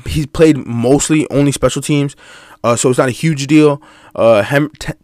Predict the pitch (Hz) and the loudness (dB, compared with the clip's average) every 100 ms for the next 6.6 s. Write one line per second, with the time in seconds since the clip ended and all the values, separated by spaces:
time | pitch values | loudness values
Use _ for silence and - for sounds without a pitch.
0 | _ 117 120 143 151 147 135 - 143 156 | _ -8 -2 2 4 2 -2 -2 0 2
1 | 156 - 139 156 151 156 156 - 117 - | 0 -2 -2 0 2 2 0 -6 -8 -4
2 | 120 151 165 151 - 156 143 147 139 - | -2 0 0 0 2 0 2 0 -2 -4
3 | 170 160 120 - 135 139 127 - 120 113 | -2 -2 -2 -2 0 0 -4 -2 -2 -2
4 | 123 180 185 - 139 127 117 - 135 117 | -6 -6 -6 -2 -2 -2 -6 -6 -4 -2
5 | 113 - - - - 131 127 127 113 98 | -2 -4 -14 -20 -6 -2 -2 -2 -4 -8
6 | - 143 117 120 131 - | -2 0 2 2 2 0